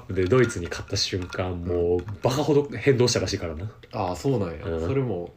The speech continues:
Speaker 2: 要素としてはあるんか。
Speaker 1: そうそうそうそう。いや、もう全てが経済と結びついてるわけやんな。
Speaker 2: うん。だからそういう風に考えるとさ、
Speaker 1: うん。
Speaker 2: まあ、株云々って、
Speaker 1: うん。
Speaker 2: 包括的に、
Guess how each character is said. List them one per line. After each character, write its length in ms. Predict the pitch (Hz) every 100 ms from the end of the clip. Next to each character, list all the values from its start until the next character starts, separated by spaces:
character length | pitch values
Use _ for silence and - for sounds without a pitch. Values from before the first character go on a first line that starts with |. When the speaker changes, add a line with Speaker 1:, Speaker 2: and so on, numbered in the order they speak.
| -
Speaker 2:
要 180 | 113 104
素 140 | -
と 100 | 90
し 80 | -
て 60 |
は 80 | 85
あ 20 |
る 80 | 82
ん 60 | 92
か。 80 | -
Speaker 1:
そ 160 | 87
う 80 | 76
そ 140 | -
う 20 | 85
そ 180 | - -
う 20 | -
そ 200 | - -
う。 120 | - - - - - - - -
い 40 | 98
や、 80 | 90
も 120 | 87
う 20 |
全 280 | 87 131 185
て 100 | 147
が 120 | 87
経 260 | - 190 143
済 200 | 104 -
と 140 | -
結 220 | 101 110 160
び 120 | 151
つ 160 | 156 147
い 220 | 143 139
て 100 | 139
る 100 | 139
わ 80 | 131
け 120 | 85
や 60 |
ん 80 | 76
な。 80 | 98
Speaker 2:
う 20 |
ん。 40 | - - - - - - - -
だ 80 | 87
か 40 |
ら 20 |
そ 280 | 78 - 254
う 60 | 285
い 80 | 269
う 40 |
風 240 | 247 262 165
に 120 | 87
考 220 | 90 85 82
え 100 | 82
る 60 |
と 100 | 82
さ、 240 | - 82 107
Speaker 1:
う 40 |
ん。 100 | 82 78 - - -
Speaker 2:
ま 120 | 170
あ、 60 | 165 - - - - - - - - - - -
株 600 | - 196 202 202 202 190
云 220 | 175 185 180
々 180 | 175 175
っ 20 |
て、 320 | - 87 -
Speaker 1:
う 40 | 90
ん。 120 | 80 - - - _ _ -
Speaker 2:
包 300 | - 165 160
括 260 | 165 - -
的 220 | 139 135
に、 200 | 127